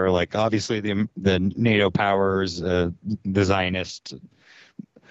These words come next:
Mossad, the Turks, the C I A, the Saudis, whatever, like,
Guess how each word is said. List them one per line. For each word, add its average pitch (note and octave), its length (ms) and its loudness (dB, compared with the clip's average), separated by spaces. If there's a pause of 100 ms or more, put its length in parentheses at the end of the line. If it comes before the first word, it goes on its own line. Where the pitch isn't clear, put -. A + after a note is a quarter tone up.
(160)
Mossad, A#2+ 920 2
the G#2 100 -4
Turks, A#2 920 -4
the G2+ 120 -10
C B2 200 4
I G#2 100 4
A, G2 720 4
the F2 80 -2
Saudis, F2+ 460 0
whatever, E2+ 500 -2
like, E2 220 -2